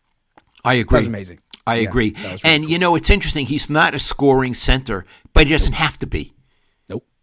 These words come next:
Speaker 2: Nope.
Speaker 1: He doesn't have to
Speaker 2: And
Speaker 1: be.
Speaker 2: it was amazing. Like, his whole career, he's been a guy who plays maybe twenty minutes a game. Now he's playing thirty minutes a game and giving him fifteen <laughs> rebounds. Like, whoa, that's great. If he keeps doing that, they'll go far.
Speaker 1: He was better than Sabonis.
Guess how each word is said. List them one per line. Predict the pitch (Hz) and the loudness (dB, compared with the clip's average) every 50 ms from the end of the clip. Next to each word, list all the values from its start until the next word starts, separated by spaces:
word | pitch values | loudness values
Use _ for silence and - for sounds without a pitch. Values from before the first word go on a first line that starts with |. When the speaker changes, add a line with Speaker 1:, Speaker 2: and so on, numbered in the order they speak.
| _ _ _ _ _ _ _ _ _ - | _ _ _ _ _ _ _ _ _ -2
Speaker 2:
Nope. | 117 123 | -2 0
Speaker 1:
He | 135 127 | 0 0
doesn't | 120 - 117 101 | -4 -6 -4 -2
have | 113 110 - | -2 -2 -2
to | 135 | -4
Speaker 2:
And | 117 90 | -6 -6
Speaker 1:
be. | 95 82 76 82 _ _ _ _ _ | -6 -8 -8 -12 _ _ _ _ _
Speaker 2:
it | 147 | -2
was | 151 139 | -2 0
amazing. | 135 147 175 220 220 202 165 | 2 4 4 4 4 2 -2
Like, | 147 160 139 | -2 -2 -2
his | - 160 | -2 -6
whole | - - 180 202 | 0 2 2 2
career, | 202 - 143 131 127 143 165 156 | 2 2 0 2 4 4 4 4
he's | 139 139 131 | 4 0 0
been | 123 139 131 | -2 -4 -2
a | |
guy | 123 123 123 | 0 0 0
who | 123 117 | 0 0
plays | - - 120 120 110 | 0 -2 -2 -2 -2
maybe | 113 127 127 127 123 127 | -4 -2 -2 -2 -2 -2
twenty | 117 - - 127 120 120 117 | -6 -4 -4 -2 -2 0 -2
minutes | 113 117 113 107 - | -2 -4 -4 -6 -10
a | - | -12
game. | 95 101 101 101 101 98 101 - _ _ _ _ _ | -8 -8 -8 -6 -8 -10 -12 -16 _ _ _ _ _
Now | 87 92 101 123 131 | -10 -6 -2 0 0
he's | 127 113 | 0 0
playing | - 123 113 113 110 101 - _ | -2 -4 -4 -4 -4 -6 -8 _
thirty | 104 107 117 120 117 | -6 -2 -2 0 0
minutes | 123 117 117 110 - 110 | 0 -2 -4 -4 -8 -10
a | |
game | 98 107 110 110 117 120 110 | -8 -6 -4 -4 -2 -2 -4
and | 110 101 | -6 -6
giving | 107 107 104 113 | -6 -6 -6 -6
him | 113 104 | -8 -10
fifteen | - - 110 - - - - - 185 151 - - | -8 -8 -8 -8 -8 -8 0 0 0 0 0 -2
<laughs> | - | -2
rebounds. | 165 156 143 - 165 147 156 175 165 202 220 - | -2 -4 -2 -4 -4 -2 -2 -2 -2 -4 -8 -14
Like, | - 117 110 104 _ _ | -16 -18 -18 -18 _ _
whoa, | 190 202 240 220 127 113 - - - - - - - - | -10 -8 -8 -8 -8 -10 -14 -18 -18 -18 -18 -20 -20 -4
that's | - 160 180 - | -4 -4 -4 -4
great. | - - 214 240 175 - _ _ _ | 0 2 2 2 2 -2 _ _ _
If | 139 131 - | -6 -4 -2
he | 214 202 | -2 -2
keeps | - 208 175 - | 0 -2 0 0
doing | 196 185 175 | 0 0 0
that, | 160 135 - - 117 | 0 -2 -4 -4 0
they'll | 135 143 | 0 2
go | 139 143 | 2 0
far. | 123 147 123 92 - _ _ _ _ _ _ - - - - - - - - _ _ | 0 -2 -6 -6 -8 _ _ _ _ _ _ -20 -20 -20 -20 -20 -20 -20 -20 _ _
Speaker 1:
He | - - 196 | -2 -2 0
was | 196 185 165 - | 0 -2 -4 -4
better | - - 135 139 151 139 | 0 2 2 2 2 0
than | 104 120 113 107 | -2 -4 -6 -4
Sabonis. | - - 87 104 107 123 123 98 95 - - | -6 -4 -2 0 0 0 -2 -6 -8 -10 -14